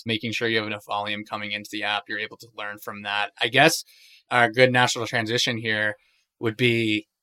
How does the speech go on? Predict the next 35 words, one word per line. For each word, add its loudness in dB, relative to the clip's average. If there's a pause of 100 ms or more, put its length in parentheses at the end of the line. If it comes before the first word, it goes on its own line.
budgeting. 0 (200)
You -8
figured 4
out 6 (400)
what 4
kind 4
of 0
events 0
you -4
wanna -4
optimize -2
towards -4
and, -16
like, -12 (140)
those -8
K -8
P -6
Is, 2
but -10
now 0
it's -6
like, -4 (260)
how 0
much 4
should 0
I 0
be -4 (300)
spending, 0 (400)
and -6
what's 4
the -4
spend 0
volume 2
that's -4
required -2